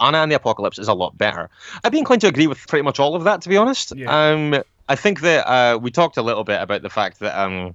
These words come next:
Speaker 1: uh, about the kind of, like, the intentional and unintentional misdirects that go on all the way through that film, and I think that, uh, for as entertaining as it is, the actual route to finding out who the killer is and the logic behind it is heavily flawed.
Speaker 2: Yeah, it's, uh,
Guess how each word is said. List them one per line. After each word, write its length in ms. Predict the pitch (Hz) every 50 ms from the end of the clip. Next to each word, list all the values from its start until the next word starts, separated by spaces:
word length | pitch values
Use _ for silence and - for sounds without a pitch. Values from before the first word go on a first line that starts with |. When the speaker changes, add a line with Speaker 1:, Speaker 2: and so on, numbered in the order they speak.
| - -
Speaker 1:
uh, 200 | 113 117 110 107 107
about 200 | 113 123 120 107
the 60 | 113
kind 180 | - 120 110
of, 60 | 107 95
like, 200 | 104 104 95 87 98
the 440 | 95 110 107 104 104 101 101 104 104 -
intentional 500 | 117 117 - 135 123 113 110 123 117 107 107
and 60 | 104
unintentional 540 | 104 107 107 98 - 110 104 - 110 104 101
misdirects 560 | 104 113 - - 110 98 98 98 92 - -
that 80 | -
go 160 | 95 101 101 98
on 140 | 98 95
all 100 | 95 95
the 60 | 92 98
way 100 | 98 92
through 160 | - 104 101
that 160 | 98 95 87
film, 240 | - - 90 90 90
and 100 | 92 92
I 20 | 101
think 220 | - 131 117 107
that, 320 | 110 104 107 107 107 - _ _ _ _ _ _ -
uh, 60 | 113
for 160 | 110 - 131 123
as 100 | 117 120
entertaining 460 | 131 123 110 98 - 123 110 107 101
as 140 | 104 98 101
it 80 | -
is, 260 | 104 113 104 95 90 98 104
the 100 | 113 120
actual 300 | 127 123 - 123 113 98
route 200 | 95 110 110 -
to 60 | -
finding 300 | - - 107 104 101 98
out 80 | 95 92
who 100 | 104 101
the 80 | 90
killer 300 | 95 - 117 113 107 92
is 180 | 95 90 90 85 104
and 100 | 98 98
the 60 | 92
logic 320 | 92 98 101 98 98 101
behind 280 | 92 98 95 104 101 95
it 140 | 90 82 -
is 160 | 95 90 92 - -
heavily 840 | - - - - 104 104 107 117 117 113 110 92 95 95 92 90
flawed. 380 | - - 98 82 76 - - -
Speaker 2:
Yeah, 600 | - 110 120 113 110 110 110 107 110 110 92 120
it's, 280 | 131 - - - - -
uh, 300 | 131 123 123 120 120